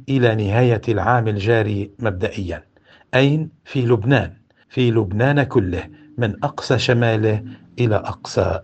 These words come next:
جنوبه. ولذلك الكلام على حوار حول قرار متخذ لا يستقيم، والكلام على استراتيجية دفاعية يتم بحثها بين الدولة والممانعة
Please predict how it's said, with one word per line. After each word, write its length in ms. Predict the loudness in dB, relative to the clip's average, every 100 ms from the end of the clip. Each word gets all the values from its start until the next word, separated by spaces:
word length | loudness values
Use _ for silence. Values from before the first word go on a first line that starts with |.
| 0
جنوبه. 420 | 0 0 -4 -10 -18 _ _
ولذلك 680 | -2 0 2 4 4 0 -4 _ _ -6
الكلام 540 | -4 -2 -2 2 2 2
على 300 | 2 2 2
حوار 600 | 0 0 2 2 0 -6 _ -20 _
حول 500 | -2 2 2 0 -6
قرار 560 | -4 -2 2 2 0
متخذ 720 | -4 -6 -6 -4 -4 0 0 0 -8 -20 -10
لا 260 | -2 0 2
يستقيم، 720 | 0 -4 -6 -6 -4 -4 -6 _ -4
والكلام 720 | -4 -2 -2 2 2 2 -2
على 240 | -4 -2 -2
استراتيجية 800 | -4 -2 -2 -2 -4 0 0
دفاعية 760 | 2 -2 -2 0 2 2 0 -2 -20 -20 -6
يتم 440 | -6 0 0 2 0
بحثها 580 | -2 0 0 0 -4 -6 _ _
بين 240 | -2 0 0
الدولة 460 | 0 2 2 2
والممانعة 960 | 2 2 2 0 2 2 4 2 0